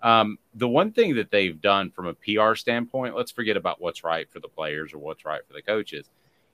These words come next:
is the N F L puts itself out on center stage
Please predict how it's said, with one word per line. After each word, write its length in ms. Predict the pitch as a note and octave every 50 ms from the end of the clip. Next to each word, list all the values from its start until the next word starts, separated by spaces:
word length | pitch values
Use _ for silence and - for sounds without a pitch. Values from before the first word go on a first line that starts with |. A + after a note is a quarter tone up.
| _ -
is 160 | A2 G#2 G2
the 160 | A#2 A#2+ B2+
N 100 | D3+ F3
F 220 | F3+ D#3+ - -
L 460 | B2 B2 B2 A#2+ A#2 G#2+ G#2 G2+ - _ _ _
puts 300 | - A2+ A2 G2 - -
itself 480 | G#2+ - - - - F#2+ F#2 F2+ E2+ _ - -
out 240 | G2 F#2+ G2+ G2+
on 220 | G2 F#2 F2+ E2+ D#2+
center 320 | - - G2 F2 E2+ D#2+
stage 720 | - - - G2 F#2+ F2+ E2+ D#2+ D#2+ D#2 D2 - - -